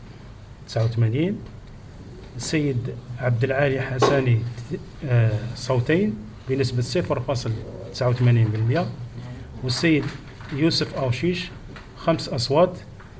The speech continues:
بنسبة اثنين فاصل اثنين وعشرين بالمية. بالنسبة للكل، حيكون عندنا السيد، آه، المكتبين، آه، بالنسبة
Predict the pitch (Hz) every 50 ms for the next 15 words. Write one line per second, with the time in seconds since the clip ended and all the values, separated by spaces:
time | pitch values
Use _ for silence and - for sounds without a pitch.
0 | - - - 117 131 147 151 139 - 127 156 175 175 - - - - - - -
1 | - 143 165 170 160 - 151 147 - 143 123 120 131 135 139 135 131 123 123 165
2 | 156 123 117 113 - - - - - - - - - - - - - - - -
3 | - - 123 151 147 - - 156 147 139 123 123 - 175 208 233 - - - -
4 | - - - - - - - - - - - - - 143 143 - - 139 135 131
5 | 135 131 135 131 123 123 123 - - - - 143 135 131 123 113 - 131 127 123
6 | 113 117 117 120 117 - - - - - - 127 120 - - - - 127 127 120
7 | - - - 127 123 135 123 107 107 117 123 - - - - - - - - -
8 | - - - - - - - - 127 127 123 123 120 120 117 113 110 107 104 -
9 | - 117 135 139 127 - 127 123 135 127 120 117 113 113